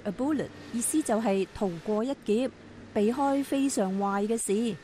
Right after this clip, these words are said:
你話如果唔係因為你背囊裏邊啱啱有包糖，我肯定會因為肚餓大發脾氣，所以你算係避過咗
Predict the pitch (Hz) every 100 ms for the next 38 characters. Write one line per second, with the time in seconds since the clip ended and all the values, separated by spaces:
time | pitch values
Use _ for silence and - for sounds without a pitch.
0 | - - - 202 247 233 220 220 220 196
1 | 190 311 254 240 208 277 349 262 208 220
2 | 254 247 196 175 220 233 220 240 311 311
3 | 339 277 220 214 277 302 - 185 247 -
4 | - - - 214 220 190 233 277 233 208
5 | 226 294 254 202 208 214 247 214 208 226
6 | 214 220 254 247 - 247 202 214 269 190
7 | - - - - 175 240 233 220 202 220
8 | - 226 254 196 202 202 220 208 208 240
9 | 233 226 254